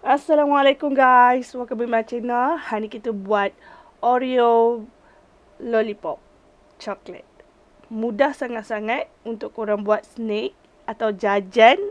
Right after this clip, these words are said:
ataupun untuk Deepavali ni nak dekat dah. Ha, so buat untuk tetamu korang yang paling simple,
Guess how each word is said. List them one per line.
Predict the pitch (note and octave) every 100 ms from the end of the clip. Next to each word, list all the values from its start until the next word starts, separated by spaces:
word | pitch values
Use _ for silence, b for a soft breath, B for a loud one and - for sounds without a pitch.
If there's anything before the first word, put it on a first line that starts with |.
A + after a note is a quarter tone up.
| -
ataupun | - D#4 - D4+ C#4+ A#3 G#3 G#3
untuk | A3+ G3+
Deepavali | G3+ A3 - A#3+ G#3+ G#3+ G#3
ni | G3 A3 A#4 _ B B -
nak | G#3+ - _ -
dekat | A3+ - F#3+
dah. | G3+ C#5+ - _ b b b -
Ha, | G#3 F3+ - A3+
so | - C#4 D#4 D#4+ D#4+ - _ _ _ _ _ _ _ -
buat | A3+ A#3+ -
untuk | -
tetamu | G#3+ G#3+ G#3
korang | G#3 G#3+ B3+ C4
yang | A#3
paling | A3 A#3 A#3+
simple, | A#3 - A#3+ A#3 - A#3+ A3+ C4